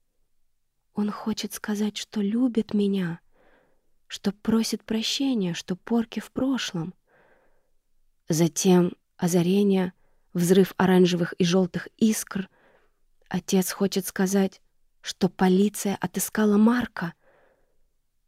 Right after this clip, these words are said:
Сейчас он войдет, широко улыбнется. Все прощено,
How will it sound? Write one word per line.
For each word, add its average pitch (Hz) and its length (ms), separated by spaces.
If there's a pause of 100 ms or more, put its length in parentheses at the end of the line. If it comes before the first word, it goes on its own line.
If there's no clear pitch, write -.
(120)
Сейчас 208 640
он 185 100
войдет, 190 540 (400)
широко 202 420
улыбнется. 208 880 (640)
Все - 280
прощено, 247 840